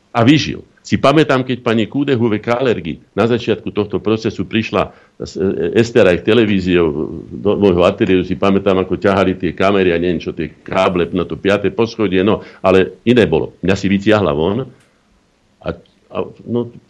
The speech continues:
viete, pani Kúdehu ve Kalergi a mne ako začínajúcemu verejnému činiteľovi či politikovi, ani nie, neviem, ako by som sa nazval, položila otázku, okrem iných, naživo.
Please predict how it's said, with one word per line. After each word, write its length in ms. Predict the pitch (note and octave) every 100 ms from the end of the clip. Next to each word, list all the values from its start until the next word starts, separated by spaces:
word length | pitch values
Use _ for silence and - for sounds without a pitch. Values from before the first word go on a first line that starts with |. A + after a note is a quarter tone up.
| -
viete, 240 | D3+ F#2+
pani 240 | F#2 F#2
Kúdehu 400 | E2+ G2 F#2+ G2+ F2+
ve 140 | F2
Kalergi 480 | - F2 F#2 F2+ F#2
a 80 | E2
mne 540 | D#2+ F#2 G2 G2 G2+
ako 140 | A2+ E2+
začínajúcemu 1040 | F#2 F#2+ G#2 F#2 F2+ F2 F#2+ F2+ E2+ C#2
verejnému 640 | D#2 F#2+ F#2+ F#2+ F2+ E2 -
činiteľovi 640 | - G2 G2+ G#2 G2 F2+
či 180 | F2 -
politikovi, 600 | G2 G#2 G#2 G2 G2 F#2
ani 160 | F2+ D#2+
nie, 480 | F2 F#2 G2+ G2+
neviem, 340 | G2+ G2+ G2 F#2 F#2
ako 380 | F2 F2+ F#2+
by 80 | F#2
som 140 | F#2 F#2+
sa 160 | F2
nazval, 560 | D#2 G2 F#2 F#2 F#2+ - - _
položila 480 | - A2 B2 A#2+ A2
otázku, 460 | G2 G2 C2 - - - -
okrem 260 | - G#2+
iných, 320 | G#2+ E2+ B1+ - _ _ _ _ _ _ _
naživo. 460 | - A#2+ B2 F#2 B1+